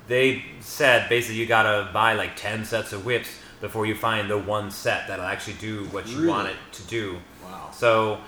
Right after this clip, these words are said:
Speaker 1: some people now might look at, like, stock whips and kangaroo-hide whips like, "That's the whip you gotta get, man. That's the very pinnacle
Speaker 2: Mm-hmm.
Speaker 1: of whips." But they know there's so much variation in the whips, even from, even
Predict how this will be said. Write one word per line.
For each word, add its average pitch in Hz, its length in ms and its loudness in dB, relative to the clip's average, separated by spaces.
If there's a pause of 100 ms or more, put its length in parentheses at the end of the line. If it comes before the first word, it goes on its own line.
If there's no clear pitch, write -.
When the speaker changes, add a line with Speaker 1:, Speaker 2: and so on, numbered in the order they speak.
(160)
Speaker 1:
some 160 260 4
people 139 300 2
now 123 480 6
might 107 460 -2
look 117 260 2
at, 104 180 -2
like, 101 160 -2 (180)
stock 135 440 2
whips 104 420 -4
and 101 220 -8
kangaroo-hide 113 500 0
whips 113 200 -2
like, 101 120 -6 (240)
"That's 143 280 -4
the 131 80 -2
whip 139 280 -4
you 139 60 -6
gotta 127 280 0
get, 117 260 -2
man. 110 160 -2
That's 135 140 -2
the - 200 -16
very 127 200 0 (100)
pinnacle 123 580 -2 (220)
Speaker 2:
Mm-hmm. 110 220 -8
Speaker 1:
of 120 200 2
whips." 127 220 2 (420)
But 120 160 0
they 135 160 4
know 123 160 2
there's 113 180 -2
so 147 160 2
much 123 200 0
variation 107 880 0 (560)
in 131 160 2
the 120 120 4
whips, 107 300 0
even 123 220 0
from, 110 320 -2
even 104 500 -4